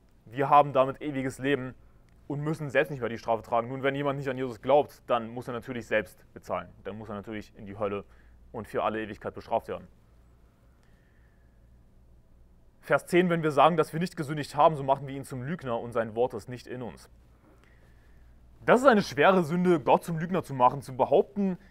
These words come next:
dass Gott falsch liegt. Aber das ist eben, was diese, diese Psychos tun, die behaupten, sie hätten keine Sünde mehr, sie hätten aufgehört zu sündigen.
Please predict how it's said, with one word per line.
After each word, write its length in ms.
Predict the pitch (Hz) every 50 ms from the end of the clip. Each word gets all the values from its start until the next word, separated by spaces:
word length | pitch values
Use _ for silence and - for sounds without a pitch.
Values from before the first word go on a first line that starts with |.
| - -
dass 180 | - - - -
Gott 180 | - 160 190
falsch 360 | - - - 151 170 - - -
liegt. 320 | 110 117 117 - - - - _ _ _ _ -
Aber 100 | - 139
das 160 | - 208 226
ist 100 | 202 185
eben, 180 | 196 190 185 160
was 160 | 165 156 -
diese, 440 | 175 180 165 170 175 170 160 147 - - - _ _ _ _ _ -
diese 240 | 123 123 127 143 117
Psychos 420 | - - - 208 196 190 156 -
tun, 240 | - - 170 170 170
die 80 | 151 139
behaupten, 480 | 135 135 131 139 - - - 156 147
sie 120 | 117 123 139
hätten 200 | 147 143 135 107
keine 320 | - - 123 156 190 185
Sünde 260 | 147 147 160 160 156
mehr, 320 | 151 151 147 147 147 147 - - - - - -
sie 160 | - - 131 127
hätten 220 | 135 - 127 123
aufgehört 500 | - - 190 - - 180 160 170 170 170
zu 100 | - 151
sündigen. 520 | 131 139 151 151 143 131 123 127 131 131